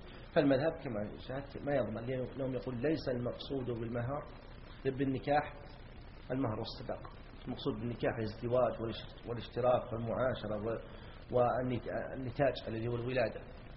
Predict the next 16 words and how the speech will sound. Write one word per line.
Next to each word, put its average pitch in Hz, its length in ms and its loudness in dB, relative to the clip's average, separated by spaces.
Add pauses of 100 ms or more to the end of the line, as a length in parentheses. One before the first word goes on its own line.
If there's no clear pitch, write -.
(1200)
والمسألة 160 440 4
فيها 165 180 4
قول 127 280 4
آخر 151 320 2
أنه، 147 320 0
أنه 143 280 0
ي-، 143 60 -2 (460)
يلزم 120 360 4 (960)
بتتمة 127 500 0
المهر 120 280 2
لها 120 260 2
إذا 123 200 2
لم 117 120 4
ترضى، 143 520 8
والذي 139 280 4
يلزم 123 340 6